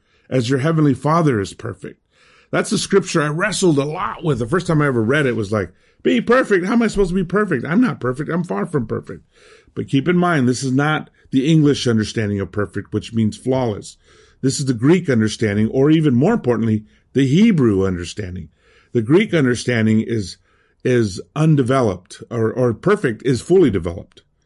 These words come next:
So imperfect is underdeveloped, and perfect is fully developed, or fully mature, right?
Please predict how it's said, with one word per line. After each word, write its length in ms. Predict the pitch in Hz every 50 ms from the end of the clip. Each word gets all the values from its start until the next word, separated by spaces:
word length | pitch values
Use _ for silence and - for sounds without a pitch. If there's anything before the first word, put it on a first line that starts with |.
| _ _ _ _ _ _ _ _
So 140 | - - - -
imperfect 580 | 147 196 202 160 151 143 127 113 127 110 113
is 220 | 113 117 104 92 107 -
underdeveloped, 720 | 147 165 175 151 131 110 104 92 101 98 98 101 101 - -
and 160 | - 113 101 -
perfect 500 | - 160 175 160 - 120 104 101 - -
is 180 | - 123 117 113
fully 400 | - - - 160 160 156 143 131
developed, 520 | 107 98 92 87 92 98 - - - _ _ _ _ _ _ -
or 100 | 117 113
fully 380 | - - - 160 175 175 165
mature, 720 | 147 131 120 110 - - 143 143 131 110 98 92 - - _ _ _ _ _ _ _ _ _ _ -
right? 400 | - 101 104 110 117 127 -